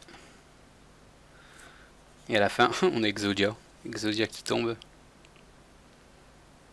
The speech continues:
Et encore. Encore toi.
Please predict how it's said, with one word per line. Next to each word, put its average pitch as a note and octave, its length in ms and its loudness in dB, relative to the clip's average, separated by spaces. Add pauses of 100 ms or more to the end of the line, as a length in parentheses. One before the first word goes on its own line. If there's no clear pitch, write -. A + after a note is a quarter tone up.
(1600)
Et A2+ 140 -2
encore. A1+ 440 0 (920)
Encore A#2 360 -2
toi. A2 280 -2